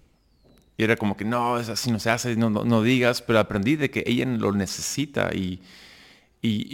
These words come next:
y yo, como amigo de ella, um, como su, un co-,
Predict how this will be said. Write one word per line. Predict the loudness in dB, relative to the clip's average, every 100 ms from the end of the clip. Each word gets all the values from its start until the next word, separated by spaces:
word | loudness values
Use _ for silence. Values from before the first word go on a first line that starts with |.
| 0
y | 4
yo, | 6 6 4 0 -6 _ _ _ _ _ -20 -4
como | 0 2
amigo | 4 4 4 4
de | 4
ella, | 4 2 2 -2 -6 -10
um, | -4 -2 -2 -4 -6 -12 -18 -8
como | -4 -2 -4 -6 -14 -20 -20 _ -16
su, | -10 -6 -4 -4
un | -4
co-, | -2 -2 -2